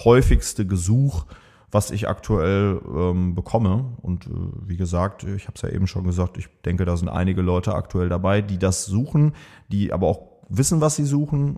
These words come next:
und die sich dann auch entscheiden können, wenn das Richtige dabei ist. Und ich glaub, das ist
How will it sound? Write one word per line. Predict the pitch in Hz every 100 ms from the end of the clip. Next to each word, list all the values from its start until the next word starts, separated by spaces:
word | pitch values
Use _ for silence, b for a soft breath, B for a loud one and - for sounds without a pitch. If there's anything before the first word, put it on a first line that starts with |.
| -
und | 101 101
die | 107 104
sich | 101 95
dann | 95 95
auch | 87 92 -
entscheiden | - 87 92 98 120
können, | 113 107 107 110 110 b b b
wenn | 87 98 104 104
das | 92 -
Richtige | 95 92 87
dabei | 87 87 85 92
ist. | 90 -
Und | - 82 80
ich |
glaub, | - 80
das | 82 82
ist | 80 - - -